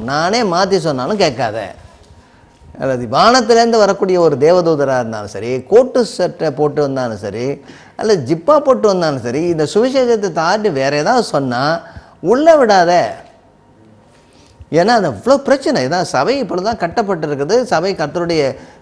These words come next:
திட்டம். அந்த திட்டத்தை குலைக்கக்கூடிய எதையுமே அவர் அனுமதிக்கல. எதையுமே அவர் அனுமதிக்கல.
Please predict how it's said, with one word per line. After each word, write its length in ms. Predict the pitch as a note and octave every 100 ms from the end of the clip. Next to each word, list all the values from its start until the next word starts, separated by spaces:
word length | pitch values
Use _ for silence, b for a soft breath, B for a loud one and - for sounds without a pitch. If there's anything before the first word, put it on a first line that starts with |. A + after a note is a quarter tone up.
| _
திட்டம். 560 | - E3+ - G3+ A3 C4+ B B
அந்த 240 | - D#3 D3
திட்டத்தை 600 | E3+ E3+ D4 D4 B3+ - -
குலைக்கக்கூடிய 840 | F3+ B3+ C4 B3+ A#3 A3 G#3 D3 C3+
எதையுமே 480 | G#3+ C#4 D4+ C4
அவர் 180 | C4 G#3
அனுமதிக்கல. 520 | E3 F3 D#3+ C3 G#2 G2 - _ _ _ b b b _ _ _ _ _ - -
எதையுமே 380 | C#3 G3+ A3+
அவர் 260 | G#3 D3+ B2+
அனுமதிக்கல. 340 | A#2 G2+ F2+